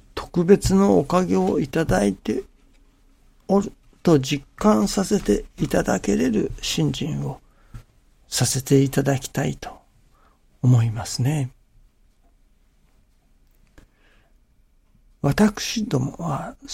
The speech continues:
そうですね。その私どもと神様との関係、間柄というのでしょうか。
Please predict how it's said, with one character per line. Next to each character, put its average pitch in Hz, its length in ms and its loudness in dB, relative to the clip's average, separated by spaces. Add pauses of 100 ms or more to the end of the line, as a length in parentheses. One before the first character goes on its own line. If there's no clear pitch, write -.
(560)
そ 151 260 0
う 127 60 -2
で - 80 -16
す - 160 -6
ね。 156 180 -2
そ 156 160 -2
の 147 180 2 (400)
私 208 600 -2
ど 190 100 4
も 147 160 4
と 135 280 -2 (100)
神 220 260 2
様 131 320 0
と 113 140 -6
の - 480 -6 (720)
関 160 260 0
係、 165 380 -2 (280)
間 170 400 2
柄 180 240 2
と 185 140 -6
い - 160 2
う - 40 0
の - 120 0
で - 140 -6
し - 120 -10
ょ - 140 -10
う - 40 -20
か。 - 180 -14